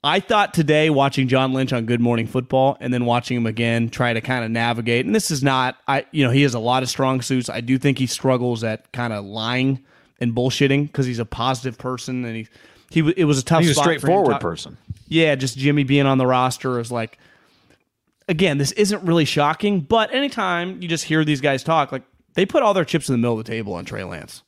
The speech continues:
Speaker 1: which again, it, it's, of course they did. But, like, you watch John Lynch for, you know, this morning talking with Schrager on Good Morning Football, and then again his press conference, like,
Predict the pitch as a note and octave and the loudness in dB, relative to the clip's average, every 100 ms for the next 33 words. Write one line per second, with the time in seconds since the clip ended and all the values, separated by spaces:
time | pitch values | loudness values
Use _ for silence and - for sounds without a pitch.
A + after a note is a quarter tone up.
0 | _ - G#3+ A#3 G#3 E3+ G#2 - F3 _ | _ -2 0 0 0 -2 -6 -16 -18 _
1 | F#3+ D3+ - _ - D3 - G#3+ - G#2+ | -16 -14 -18 _ -12 -8 -2 -2 -2 -10
2 | F#2 D#2+ - _ _ - E3 E3 E3 - | -16 -20 -20 _ _ -4 -2 0 -2 -4
3 | E3 C#3 G3+ G#3 G3+ G#3+ G3+ G3 F#3+ C3+ | -6 -2 0 0 0 0 2 2 2 0
4 | - C3+ - C#3+ B2 A#2+ C#3+ F3 F3+ E3 | -6 -12 -6 -2 0 0 -2 2 2 2
5 | G#2+ G#2+ - _ _ _ _ _ D3 D3+ | -2 -10 -20 _ _ _ _ _ -2 0
6 | F#3 F#3+ F#3+ - F#3 E3+ F3 D#3+ E3+ E3 | 2 2 2 2 0 2 0 0 -2 0
7 | E3 D#3 E3+ D3+ B2+ A#2+ B2 C3+ C3+ D#3 | -2 -2 -4 -2 -2 0 0 0 0 0
8 | D#3 - F3 - A#2 A2 A#2+ A#2 A#2 A#2 | -2 -2 -2 -2 -8 -10 -12 -12 -10 -10
9 | - | -12